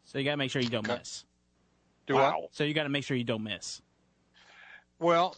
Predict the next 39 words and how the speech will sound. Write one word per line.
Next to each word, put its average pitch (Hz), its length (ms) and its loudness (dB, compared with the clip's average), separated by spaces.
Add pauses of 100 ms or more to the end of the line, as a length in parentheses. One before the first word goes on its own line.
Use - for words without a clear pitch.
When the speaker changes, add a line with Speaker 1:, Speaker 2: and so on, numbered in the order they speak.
(140)
Speaker 2:
yeah. 151 420 4 (1200)
Uh, 135 360 4
and, 180 240 2
and, 190 200 2
and 202 500 0
quite 254 300 4
honestly, 220 640 0 (560)
um, 160 560 2 (480)
I 175 200 6
don't, 226 440 0
uh, 196 300 2 (720)
you 165 140 -6
know, 190 200 0
I 147 160 6
don't 220 300 2 (200)
probably 190 340 4
shoot 208 340 -4
more 165 300 2
<laughs> - 80 -14
than - 220 0 (340)
one 156 360 4
or 165 100 2
two. 170 460 0 (200)
I 190 100 8
probably 240 180 4
don't 214 120 0
shoot 208 160 -4
more 185 140 0
than 170 80 -8
five 156 260 6
rounds 165 300 0
a 143 80 0
year. 135 400 -2 (380)
You 139 100 0
know, 139 340 4
a 147 100 -4
couple - 440 2
to 202 80 2
pattern 190 500 2